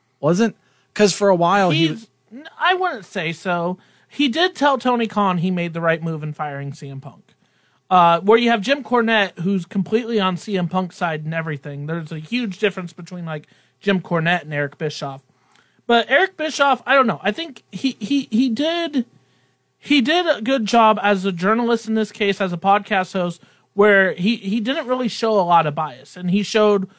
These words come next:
Speaker 2: what both sides did right, what both sides did wrong. You know, and Eric Bischoff knows what he's talking about. He, the reason his podcast is called Eighty-three Weeks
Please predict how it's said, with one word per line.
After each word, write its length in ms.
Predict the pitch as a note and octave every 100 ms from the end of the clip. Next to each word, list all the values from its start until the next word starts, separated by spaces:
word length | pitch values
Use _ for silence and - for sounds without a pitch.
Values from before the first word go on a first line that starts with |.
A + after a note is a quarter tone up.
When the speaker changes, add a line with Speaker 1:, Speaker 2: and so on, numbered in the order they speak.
| _ _
Speaker 2:
what 240 | F3+ G#3
both 220 | E3+ G3 G#3
sides 340 | G3+ F3+ D#3+
did 220 | E3+ D#3+
right, 240 | D#3 A3+ E3+
what 160 | D3
both 160 | C#3 C#3+
sides 320 | C#3+ C3+ C#3
did 200 | B2+ A#2
wrong. 480 | D#3+ G#3+ A3+ A3+ A3+ _ _ _ -
You 100 | G#3
know, 180 | G3
and 200 | F#3+ G#3 -
Eric 260 | G#3 C4 -
Bischoff 380 | D4 C#4+ A#3+
knows 220 | G3 G#3 G#3
what 100 | G#3
he's 120 | -
talking 260 | F3 F3+
about. 300 | F#3+ G3+ B3+
He, 240 | A3 A#3 G3+
the 220 | F3 A3
reason 400 | G#3+ G3+ C4 A#3+
his 240 | A3 G#3+ G3+
podcast 640 | - A#3+ B3+ A3+ F#3+ F#3
is 60 | F#3
called 320 | A#3+ A#3 E3
Eighty-three 520 | F#3 G#3+ G#3+ - A#3+ G#3
Weeks 500 | A#3 C4+ G3+ -